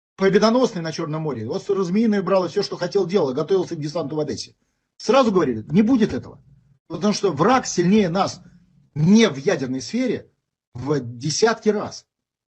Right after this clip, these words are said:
Какой бы ни был героизм, героизм на героизме, десятикратное превосходство или двадцатикратное не вытащишь. Необходимо превосходство или равенство техническое,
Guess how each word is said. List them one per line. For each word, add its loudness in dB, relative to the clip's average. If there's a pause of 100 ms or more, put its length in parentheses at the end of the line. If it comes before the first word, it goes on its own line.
(560)
Какой 2
бы 4
ни 4
был 4
героизм, 0
героизм 0 (260)
на -2
героизме, 0 (400)
десятикратное -2
превосходство -2
или -4
двадцатикратное -6
не -2
вытащишь. -8 (1040)
Необходимо 4
превосходство 0
или 0
равенство 0
техническое, -8